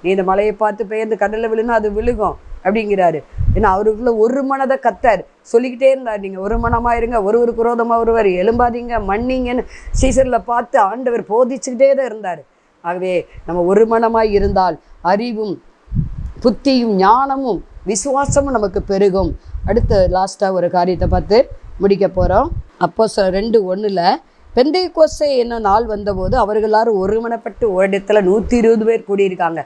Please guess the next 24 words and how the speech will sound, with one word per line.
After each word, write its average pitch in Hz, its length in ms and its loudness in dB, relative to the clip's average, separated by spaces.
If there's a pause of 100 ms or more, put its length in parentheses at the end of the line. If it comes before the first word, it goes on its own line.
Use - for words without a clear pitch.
(340)
நூத்தி 311 340 2
இருபது 311 680 0
பேர் 277 280 0
மேலே 269 320 -2
பரிசுத்தாவின் 277 480 -2
அபிஷேகம் 269 500 0
இறங்குது. 240 580 -2 (380)
அக்கினி 254 380 2
அபிஷேகம், 240 560 0
பிரித்திருக்கப்பட்ட 262 920 0 (360)
நாவுகளாய் 262 560 2
ஒவ்வொரு 285 320 -2
மேலே 294 280 0
வந்து 269 240 -4
ஆவியானவர் 247 500 -2
அமருகிறார். 220 580 0 (280)
எல்லாருக்கும் 285 440 0
ஒரே 233 280 0
சந்தோஷம், 240 760 -4
ஒரே 233 320 -2
சமாதானம், 262 840 0
ஒரே 269 240 -4
ஆர்ப்பரிப்பு, 269 760 0
கொண்டாட்டம், 247 680 -2